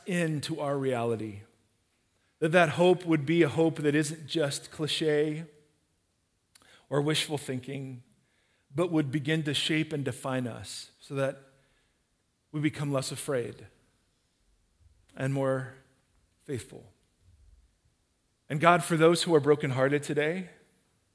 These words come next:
the many here who sit in the midst of sorrow, would you draw near to them in the name of Jesus?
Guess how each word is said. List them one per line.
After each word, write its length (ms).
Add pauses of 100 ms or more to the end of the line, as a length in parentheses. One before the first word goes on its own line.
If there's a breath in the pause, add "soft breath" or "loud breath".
(200)
the 80
many 300
here 600 (240)
who 120
sit 320
in 140
the 80
midst 320
of 120
sorrow, 500 (1300)
would 120
you 100
draw 240
near 240
to 140
them 400
in 120
the 80
name 240
of 100
Jesus? 600